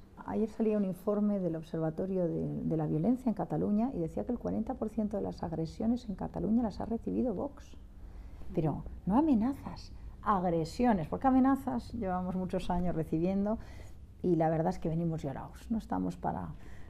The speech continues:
para, para lloriquear por eso, ¿no? Estamos en política, voluntariamente, ya sabemos lo que hay, ¿no?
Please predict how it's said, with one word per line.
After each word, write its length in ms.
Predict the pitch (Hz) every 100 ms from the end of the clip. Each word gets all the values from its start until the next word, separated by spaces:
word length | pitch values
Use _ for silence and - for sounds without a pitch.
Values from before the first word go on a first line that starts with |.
| -
para, 680 | 165 160 147 131 156 - - - - - - - -
para 160 | 170
lloriquear 540 | 170 170 175 180 165 160
por 160 | 143
eso, 280 | 147 - -
¿no? 220 | 233 330 - -
Estamos 280 | - 165 170
en 60 | 202
política, 420 | 294 311 311 269
voluntariamente, 760 | 180 170 170 202 190 208 214 170
ya 100 | 170
sabemos 580 | - 180 175 170 -
lo 140 | - -
que 140 | 156
hay, 180 | 143 127
¿no? 160 | 135